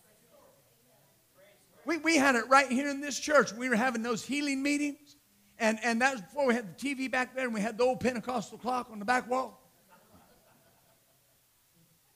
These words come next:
So we could say, "Well, the old clock on the wall is telling me."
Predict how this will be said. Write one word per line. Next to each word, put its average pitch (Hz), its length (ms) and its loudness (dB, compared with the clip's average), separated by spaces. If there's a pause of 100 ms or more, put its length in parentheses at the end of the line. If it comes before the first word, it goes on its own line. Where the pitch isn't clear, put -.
(240)
So 247 80 -10
we 214 160 4
could 208 140 -14
say, 254 140 4
"Well, 247 200 4
the 220 80 2
old 254 220 2
clock 254 280 -8
on 247 140 -10
the 247 60 -8
wall 156 360 -4
is 117 60 -20
telling 185 280 -6
me." 151 80 -18